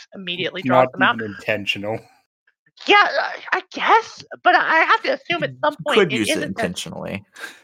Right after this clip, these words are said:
Speaker 2: No, sorry. I mean, Dave killing the crow is unintentional.
Speaker 1: Is unintentional.
Speaker 2: And
Speaker 1: Yeah,
Speaker 2: he
Speaker 1: but
Speaker 2: feels, like,
Speaker 1: so
Speaker 2: bad about it or whatever.
Speaker 1: Yeah.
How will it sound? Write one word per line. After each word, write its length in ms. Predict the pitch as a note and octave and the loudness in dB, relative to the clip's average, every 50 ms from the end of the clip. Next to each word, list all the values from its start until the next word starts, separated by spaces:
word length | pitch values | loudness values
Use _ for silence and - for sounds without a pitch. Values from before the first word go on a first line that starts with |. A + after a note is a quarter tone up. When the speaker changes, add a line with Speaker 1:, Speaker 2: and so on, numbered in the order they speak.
| _ _ _ _ - C#3+ B2+ - _ | _ _ _ _ -16 -16 -16 -12 _
Speaker 2:
No, 220 | D#3+ E3 D#3 B2+ | 0 2 2 2
sorry. 400 | A2 - - C3+ A2+ G#2 G#2+ A2+ | 2 2 2 4 4 4 2 0
I 120 | A#2 B2 B2 | 0 0 0
mean, 320 | C3 C3 B2 A#2+ A#2 A2 _ _ _ _ _ _ _ _ | 0 0 -2 -2 -4 -6 _ _ _ _ _ _ _ _
Dave 380 | - D3+ D3+ E3 E3 D#3 D#3+ - | 0 2 4 4 4 2 -2 -8
killing 400 | - - D3 C#3 C3 B2 A#2+ A2 | -4 -2 0 0 0 -2 -2 -2
the 140 | A2+ A2+ G2+ - _ _ _ _ | -2 -4 -4 -6 _ _ _ _
crow 420 | - - C3+ B2 A2 G2+ F#2+ F#2 G2 | -14 -4 0 0 0 0 -2 -4 -8
is 120 | G#2 - | -8 -6
unintentional. 600 | A#2+ G#2 G2 F#2 F#2 F2+ - G#2+ F#2+ F2 - C#3+ - | -6 -6 -6 -8 -12 -12 -10 -10 -10 -6 -4 -4 -4
Speaker 1:
Is 60 | - | -4
unintentional. 840 | - - - - C4 A#3 A3 - - A3+ G#3+ - - F#3+ F3 E3 - _ _ _ _ - | -4 -2 -2 -2 -2 -2 -6 -4 -4 -4 -4 -4 -10 -10 -10 -10 -10 _ _ _ _ -14
Speaker 2:
And 80 | - - _ _ | -14 -14 _ _
Speaker 1:
Yeah, 140 | - - A#2 | 0 0 0
Speaker 2:
he 80 | A2+ | 2
Speaker 1:
but 120 | G2+ - - | 0 0 -2
Speaker 2:
feels, 220 | G#2+ G2 F#2+ - - _ | -2 -4 -8 -10 -10 _
like, 100 | - G2+ | -2 0
Speaker 1:
so 80 | - - - _ | 0 0 -2 _
Speaker 2:
bad 220 | - G2 F2+ F2 F2+ | -8 -8 -8 -8 -12
about 220 | F#2 - F#2+ F#2 | -10 -8 -8 -8
it 100 | F#2 F#2 | -8 -8
or 20 | F#2 | -8
whatever. 340 | F#2+ F2+ F#2 F2+ - G2 F#2+ - _ - - - | -8 -8 -8 -8 -10 -12 -12 -12 _ -20 -4 -2
Speaker 1:
Yeah. 180 | - G3+ - | -2 0 -2